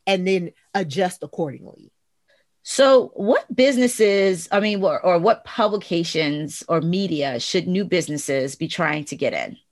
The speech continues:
Speaker 1: Well, social media is all the rage, right?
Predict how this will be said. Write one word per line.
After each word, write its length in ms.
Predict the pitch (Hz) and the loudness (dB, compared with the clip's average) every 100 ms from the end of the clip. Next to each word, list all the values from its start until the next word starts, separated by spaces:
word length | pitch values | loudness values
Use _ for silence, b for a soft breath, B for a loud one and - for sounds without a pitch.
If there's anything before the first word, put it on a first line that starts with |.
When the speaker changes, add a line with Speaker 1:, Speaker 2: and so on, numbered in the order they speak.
| - | -6
Speaker 1:
Well, 720 | 208 285 214 175 170 170 175 | -2 0 0 0 -2 -6 -8
social 380 | - 262 311 302 | -2 -2 0 -2
media 300 | 262 226 185 | -2 -2 -2
is 100 | 170 | -2
all 240 | 160 160 | -4 -2
the 100 | 151 | -2
rage, 360 | 143 127 123 - | -4 -4 -6 -6
right? 280 | 139 147 | -4 -4